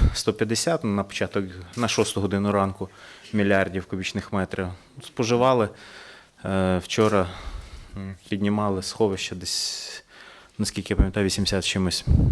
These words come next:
міля-, мільйонів кубів, тому, в принципі, там ніякої такої екстремальної ситуації немає. Звичайно, закуповуємо, м, з європейського напрямку, там газ дешевший. М, останні трейди були десь по сто дев'яносто доларів, трошки нижче, можливо, тому,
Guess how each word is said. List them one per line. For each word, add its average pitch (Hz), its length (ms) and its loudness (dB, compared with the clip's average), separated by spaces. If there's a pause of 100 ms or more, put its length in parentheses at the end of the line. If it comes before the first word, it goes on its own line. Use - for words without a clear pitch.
(100)
міля-, 95 380 0
мільйонів 104 460 4
кубів, 90 320 0
тому, 92 300 -4 (640)
в - 40 -12
принципі, 101 260 0
там 95 180 -2
ніякої 90 460 -2 (200)
такої 90 320 -4
екстремальної 95 480 -4
ситуації - 420 -6
немає. 87 240 -6 (140)
Звичайно, 110 380 0
закуповуємо, 120 680 2 (580)
м, 101 300 -8
з 95 80 -4
європейського 107 460 -2
напрямку, 131 500 -4
там 95 260 -6 (500)
газ 98 300 2
дешевший. 107 640 2 (420)
М, 95 320 -8 (180)
останні 107 480 0 (280)
трейди 101 320 4
були 95 320 0
десь 92 240 -6
по 95 320 -2 (600)
сто - 240 -2
дев'яносто 98 500 0
доларів, 120 400 2
трошки - 300 -8
нижче, 123 280 -4
можливо, 92 440 -4
тому, 95 260 -6